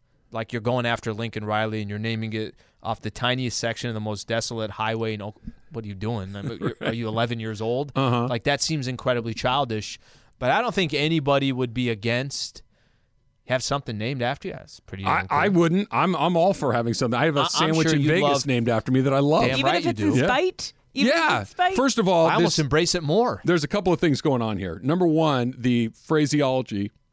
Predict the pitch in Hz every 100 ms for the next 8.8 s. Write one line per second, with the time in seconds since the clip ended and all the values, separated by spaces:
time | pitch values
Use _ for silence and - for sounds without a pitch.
0 | _ _ - 135 - 160 180 175 - 165
1 | - 170 147 131 135 - 147 143 160 147
2 | 135 139 143 127 131 131 123 139 139 127
3 | 131 120 - - _ 143 143 127 113 107
4 | 98 95 80 80 - _ _ _ _ -
5 | 127 117 107 147 120 127 143 147 143 -
6 | 156 123 - 143 143 135 123 170 156 160
7 | 185 165 180 160 151 139 - 170 156 143
8 | - 135 131 - 156 143 110 104